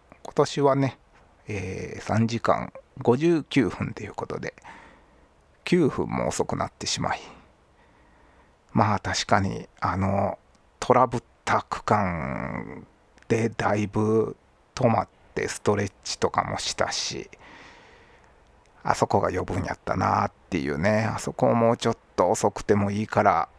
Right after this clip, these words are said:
走っときたかったよなっていうね、反省点が残りました。だから、えー、今年の総括としては、やはりね、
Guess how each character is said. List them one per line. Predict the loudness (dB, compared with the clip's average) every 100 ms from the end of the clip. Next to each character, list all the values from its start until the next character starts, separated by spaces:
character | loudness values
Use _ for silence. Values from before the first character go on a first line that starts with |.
| -20
走 | -12 -4 -2 -2
っ | -2 0
と |
き | 0 -2
た | -2
か | -4
っ | -4 _ -2
た | 2
よ | 4
な | 4 4 4 6 4 4
っ | 0 _ _
て | -4
い | -2
う | -4 -2
ね、 | -2 -2 -4 -12 _ _ -20 -20 -20 -20 -20 -14
反 | -4 -2 0
省 | 0 -2
点 | -2 -6 -6
が | -6 -4 -4 -6 -12 -20 _ _ _ _ -6
残 | -4 -2
り | -2
ま | -2
し | -4
た。 | -6 -4
だ | -4
か | -2 2 4 4
ら、 | 2 2 2 0
え | -2 -6 -4
ー、 |
今 | -2
年 | -2 -2 -6 -4 -2 2
の | 2
総 | 0 4 6 6
括 | 0 -6 -8 -10
と | -8
し | -8
て | -8 -10 0
は、 | 2 2 0 -4
や | -6
は | 0 0
り | -2
ね、 | -6 -10 -10 -14